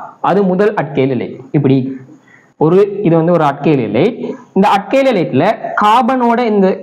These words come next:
குளோரினோ, புரோமினோ, ஐடினோ ஏதோ தெரியல, ஆனா ஒரு ஏலைட் இணை இருக்குது. இந்த கார்பன்ல ஒரு ஆர் தொகுதி ரெண்டு ஹைட்ரஜன் இருந்தா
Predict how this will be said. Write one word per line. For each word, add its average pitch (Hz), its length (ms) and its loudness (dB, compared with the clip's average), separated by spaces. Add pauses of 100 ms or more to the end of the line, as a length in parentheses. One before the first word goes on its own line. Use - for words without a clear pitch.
(360)
குளோரினோ, 196 460 2 (200)
புரோமினோ, 185 560 2
ஐடினோ 151 520 0
ஏதோ 143 160 2
தெரியல, 143 500 0 (420)
ஆனா 170 240 0
ஒரு 190 160 0
ஏலைட் 190 340 2
இணை 131 160 -2
இருக்குது. 117 300 0 (380)
இந்த 277 360 2
கார்பன்ல 196 600 0
ஒரு 214 260 0
ஆர் 202 300 2
தொகுதி 170 500 2
ரெண்டு 233 300 2
ஹைட்ரஜன் 190 560 0
இருந்தா 127 680 -2